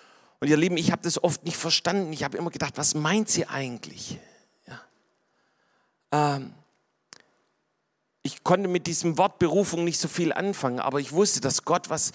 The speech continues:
mit mir vorhat, dass er mich wohl gebrauchen will. Aber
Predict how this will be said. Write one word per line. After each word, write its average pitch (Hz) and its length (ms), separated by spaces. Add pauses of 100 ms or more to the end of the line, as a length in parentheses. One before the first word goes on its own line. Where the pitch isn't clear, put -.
(160)
mit 131 160
mir 165 100
vorhat, 175 460
dass 131 140
er 156 60
mich 151 240
wohl 165 200
gebrauchen 190 600
will. 107 180 (2250)
Aber 139 360